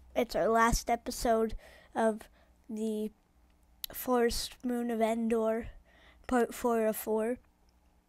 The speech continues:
And, I mean, this is the last episode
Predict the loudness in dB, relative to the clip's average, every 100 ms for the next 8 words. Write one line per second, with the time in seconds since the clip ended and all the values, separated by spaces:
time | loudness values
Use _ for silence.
0 | _ _ _ _ -20 -14 -2 2 4 2
1 | -2 _ _ _ _ _ _ _ _ _
2 | _ _ _ _ _ _ _ -4 0 2
3 | 0 -2 0 0 0 2 0 0 -4 -8
4 | -6 -2 0 0 -2 -2 -2 -2 -4 -2
5 | 0 -2 -4